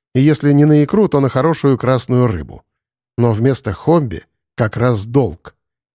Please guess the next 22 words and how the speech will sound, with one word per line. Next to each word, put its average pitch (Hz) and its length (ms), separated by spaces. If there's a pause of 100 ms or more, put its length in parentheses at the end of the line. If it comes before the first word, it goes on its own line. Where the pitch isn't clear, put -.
(140)
То 156 160
самое 147 420
искренне 123 640
любимое 123 520
дело, 113 440 (460)
которому 151 460
можно 123 340
отдаваться 107 680
всей 113 220
душой, - 560 (400)
пусть 180 320
и 131 40
без 120 280
денег. 78 560 (840)
Но 107 220
в 107 80
этот 185 280
вечер 160 340
всё 131 200
пошло 123 360
не 123 140
так. - 540